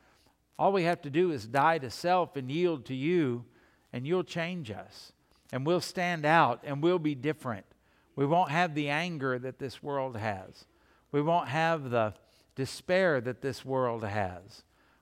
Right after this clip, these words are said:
We won't have the hopelessness this world has. We won't value what the world values, and we won't be setting ourselves up for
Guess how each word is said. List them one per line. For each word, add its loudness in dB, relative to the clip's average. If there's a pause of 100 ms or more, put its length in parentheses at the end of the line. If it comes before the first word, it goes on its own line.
(100)
We -2
won't 2
have 2
the 2
hopelessness -2
this -10
world -2
has. 0 (200)
We 6
won't 2
value 4
what 0
the -2
world 2
values, 0 (560)
and -10
we -6
won't -4
be -2
setting -2
ourselves 0
up -2
for 2